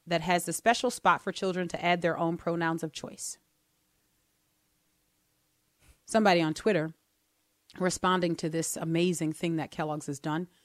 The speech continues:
said, quote, "Now your kids can write their pronouns on their cereal box. So fun. Affirm their gender with Kellogg's."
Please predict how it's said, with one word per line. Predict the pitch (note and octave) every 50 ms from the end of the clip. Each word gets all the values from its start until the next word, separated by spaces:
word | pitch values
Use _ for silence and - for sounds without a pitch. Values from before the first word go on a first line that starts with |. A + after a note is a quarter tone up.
| _ _ _ _ _ _ _ _ _ _ _ _ _ _ _
said, | _ - - E3+ E3 D#3+ -
quote, | - - F3 F3 F3 - - - - -
"Now | - F3+ F#3 G3 G#3+
your | A#3 A3 G#3
kids | G3 - A3 G3 F#3
can | - - F3 F3+
write | F3+ G3+ G3+
their | - F3 D#3+
pronouns | - - G3+ G3+ G#3 F#3+ F#3 F#3+ G3 -
on | - F#3 F#3
their | G3 G3 G3
cereal | - - G3 F3+ E3+ D#3+
box. | D3+ D#3 D3 D3+ - -
So | - - - B3 G#3
fun. | - - - - F3+ E3 E3 F3+ F#3+ - _ _ _ _ -
Affirm | F#3+ - - A#3 A#3 B3 B3+
their | A3+ G#3+ G3
gender | E3 - G#3 G#3 G#3 G#3+
with | G3+ G3 G3 -
Kellogg's." | - - A3+ G#3+ F#3+ D3+ C#3 C#3 C#3 - - - -